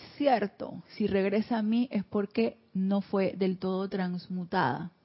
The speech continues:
y no fue liberada, y me corresponde a mí, como responsable de la calificación de esa energía, liberarla. Y es mi deseo en esta primera clase de este año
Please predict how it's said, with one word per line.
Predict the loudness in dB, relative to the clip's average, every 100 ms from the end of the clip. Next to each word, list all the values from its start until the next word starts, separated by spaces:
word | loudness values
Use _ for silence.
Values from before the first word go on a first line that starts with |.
| _ _
y | 2 2
no | 2
fue | 2 2
liberada, | 4 6 6 6 4 2
y | 4
me | 4
corresponde | 4 2 4 6 6 8 8
a | 8
mí, | 8 6 4 -4 -16 -16 -4 2
como | 6
responsable | 8 8 6 2 6 8 10 8
de | 8
la | 8
calificación | 8 6 6 4 4 4 0 4
de | 4
esa | 4 4
energía, | 2 2 4 4 2 _ -20 -20 0
liberarla. | 2 4 4 2 2 2 2 0 0 -6 -16 _ _ _ _ _ -4 4
Y | 8
es | 8 8 4
mi | 6 6
deseo | 6 6 4 4 10 10 10 6 2 -8 -20 -14 -2
en | 2
esta | 4 4
primera | 4 4 4
clase | 6 6 6 6 4 6
de | 4 4
este | 6 6 4 2 4 6
año | 6 6 4 2 0